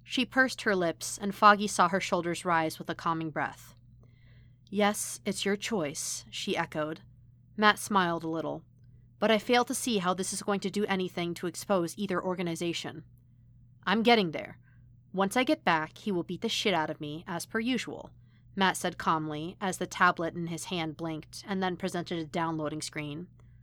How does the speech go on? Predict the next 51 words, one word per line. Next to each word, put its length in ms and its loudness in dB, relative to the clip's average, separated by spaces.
Foggy 380 8
cringed. 500 -6
"And 160 2
then 220 4
he'll 220 0
reboot 380 4
me 300 -6
and 140 -4
send 240 2
me 100 2
out 180 0
to 60 -12
fight 260 0
whoever 420 0
Horizon 500 0
throws 300 2
at 100 0
us 140 -4
this 160 -10
time. 380 -8
He 160 0
is 140 2
going 160 2
to 80 -6
be 80 -2
pissed 440 -2
because 280 -4
I 80 0
brought 260 2
the 80 -6
last 340 4
guy 180 -2
to 100 -4
the 100 -2
wrong 240 -4
handler, 500 -2
and 120 0
he's 160 2
going 180 4
to 100 0
try 220 2
to 60 2
figure 260 -4
out 160 2
which 220 -4
one 160 2
of 80 -4
you 120 2
that 140 -2
handler 440 -2
is, 360 -6